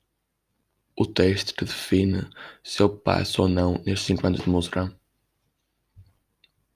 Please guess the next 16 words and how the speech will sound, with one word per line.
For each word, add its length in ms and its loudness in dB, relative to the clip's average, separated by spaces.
Em 120 4
termos 320 2
de 60 0
música, 340 2
não 160 2
em 100 0
termos 280 -4
de 60 -2
instrumento. 540 -2
E 400 4
eu 140 6
sinto 280 0
que 60 -4
não 80 0
vou 100 -6
passar. 320 -10